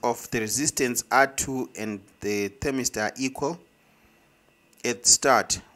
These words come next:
what, what will happen to the output potential difference as the thermistor is cooled? So at first,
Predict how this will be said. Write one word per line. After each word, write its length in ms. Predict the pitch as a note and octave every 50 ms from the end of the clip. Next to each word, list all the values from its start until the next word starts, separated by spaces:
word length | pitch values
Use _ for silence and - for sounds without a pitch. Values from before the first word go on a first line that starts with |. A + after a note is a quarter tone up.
| -
what, 320 | - A2+ C#3+ - - - -
what 220 | A2+ C3+ D#3 D3+
will 80 | B2+ C#3
happen 500 | B2+ - C3+ B2+ B2+ - C#3 B2+ B2 -
to 200 | - - A#2+ A2
the 280 | G2+ - - G#2 G2+ G#2 -
output 420 | - C3+ D3 D3 - - A#2+ G#2+ -
potential 600 | - A2 - - C3 B2+ B2+ B2+ - A#2 G2 F2+
difference 560 | - - B2 C3+ B2+ - G2 G2+ G#2+ - - _ _ _ _ _ _ _ _ _ _ _ -
as 200 | G#2+ A#2 A2 -
the 120 | - G#2+
thermistor 640 | G2+ - - E3+ F3 E3 C#3 B2+ - - G#2 G2 - -
is 160 | G2 F2 -
cooled? 680 | - - - - - C#3+ C3 A2 F#2 E2+ D#2+ - - - - _ _ _ _ _ _ _ _ _ - _ _ _ _ - _ _ -
So 240 | - - C#3+ C3+ - -
at 140 | C3+ C3+ -
first, 540 | - - F#3 E3+ C#3+ A#2+ - - - -